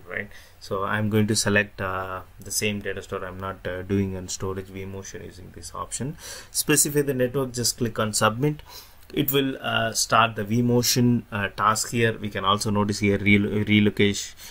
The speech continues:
relocate virtual machine task has been started and virtual machine migration in process. So this is the three different options we can vMotion the virtual machines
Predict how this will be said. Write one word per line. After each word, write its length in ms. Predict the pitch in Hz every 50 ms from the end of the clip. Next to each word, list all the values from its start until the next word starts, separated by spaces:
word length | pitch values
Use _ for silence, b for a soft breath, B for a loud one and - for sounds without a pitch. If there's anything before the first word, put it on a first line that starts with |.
| B B
relocate 420 | - 110 113 113 110 104 - 107 101
virtual 300 | 101 104 110 107 - 104
machine 300 | 101 101 - 98 95 92
task 300 | 95 98 101 - - -
has 180 | 98 92 92
been 160 | - 98 - -
started 640 | - - - - 107 113 113 110 127 120 120 110 - - -
and 240 | 98 90 92 92 92
virtual 340 | 101 107 104 104 - 104
machine 280 | 98 95 - - 92 90
migration 500 | 92 95 92 - - 92 90 - - 92
in 120 | 85 78 - -
process. 520 | - - 87 90 - - 110 - - - - B B B B B B B B B B B B B B B B - - - - - - -
So 220 | - - - 175 165
this 240 | 151 151 208 - 202
is 140 | 190 -
the 300 | - 170 160 156 156 - - - - - - -
three 240 | 180 190 190 185
different 480 | 156 135 143 143 - 147 135 131 120 -
options 760 | - 117 117 135 139 - - - 117 113 117 120 117 - - -
we 100 | 113 107
can 240 | - 117 104 101 101
vMotion 640 | 101 113 117 120 117 110 107 - - - 110 107 104
the 80 | 113
virtual 400 | 98 92 107 113 117 - - 123
machines 560 | 120 120 113 - - 131 127 131 135 - -